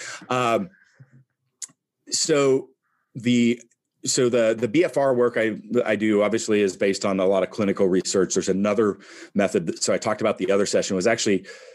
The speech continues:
uh, right after I would finish the soft tissue work, I would do a post session.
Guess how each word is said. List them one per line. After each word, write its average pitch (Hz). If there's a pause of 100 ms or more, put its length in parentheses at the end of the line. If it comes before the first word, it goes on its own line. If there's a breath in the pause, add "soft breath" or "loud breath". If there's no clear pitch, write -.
(220 loud breath)
uh, 92 (480)
right 123
after 117
I 98
would 95
finish 104
the 92
soft 90
tissue 127
work, 87
I 101
would 104
do 107
a 92
post -
session. -